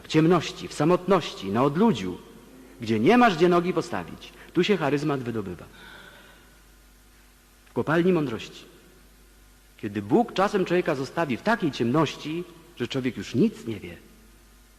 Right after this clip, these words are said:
I ty masz takie doświadczenie. Nie wiem, czy za sobą, nie wiem, czy teraz, a jeśli nie, spotkacie. I Bóg mnie wysłał tutaj po to, żeby cię uprzedzić. Uważaj. Kopalnia przed tobą,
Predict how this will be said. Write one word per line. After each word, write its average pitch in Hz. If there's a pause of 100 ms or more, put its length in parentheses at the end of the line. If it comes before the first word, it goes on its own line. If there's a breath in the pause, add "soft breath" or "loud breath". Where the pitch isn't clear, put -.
(1400 soft breath)
I 120
ty 131
masz 190
takie 104
doświadczenie. 85 (500)
Nie 131
wiem, 92
czy -
za 87
sobą, 196 (420)
nie 107
wiem, 92
czy -
teraz, 170
a 110
jeśli 120
nie, 214
spotkacie. 98 (600)
I 113
Bóg 233
mnie 180
wysłał 180
tutaj 147
po 131
to, 185
żeby 147
cię 143
uprzedzić. 95 (200)
Uważaj. 101 (1160)
Kopalnia 123
przed -
tobą, 190